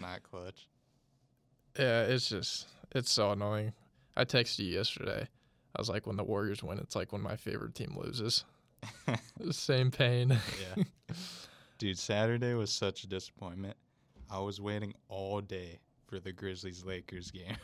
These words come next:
Speaker 1: <laughs>
Speaker 2: So
Speaker 1: And
Speaker 2: ass,
Speaker 1: it was, like,
Speaker 2: dude.
Speaker 1: nine to thirty-five in the
Speaker 2: Yeah, that's
Speaker 1: second.
Speaker 2: what happens when Dillon Brooks wants to t-, run his mouth.
Speaker 1: Yeah,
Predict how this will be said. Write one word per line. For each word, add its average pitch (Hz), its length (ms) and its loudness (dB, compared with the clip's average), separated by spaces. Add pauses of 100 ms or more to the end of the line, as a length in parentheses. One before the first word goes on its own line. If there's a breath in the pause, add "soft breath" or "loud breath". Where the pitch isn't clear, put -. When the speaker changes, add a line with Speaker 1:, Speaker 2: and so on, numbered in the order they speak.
Speaker 1:
<laughs> - 120 0
Speaker 2:
So - 420 2
Speaker 1:
And - 100 -6
Speaker 2:
ass, - 280 -2
Speaker 1:
it 175 40 2
was, - 140 -2
like, - 200 0
Speaker 2:
dude. 139 60 -6
Speaker 1:
nine 143 280 0
to 143 100 -2
thirty-five 127 920 -2
in 98 100 -6
the 95 80 -8 (100)
Speaker 2:
Yeah, 117 180 6
that's 117 180 6
Speaker 1:
second. 135 80 2
Speaker 2:
what 127 80 6
happens 117 200 4
when 110 180 0
Dillon 107 280 4
Brooks 107 320 0
wants 107 200 -4
to - 60 -14 (140)
t-, - 140 -8
run 120 180 0
his 110 160 0
mouth. 110 340 -4 (200)
Speaker 1:
Yeah, 98 260 -4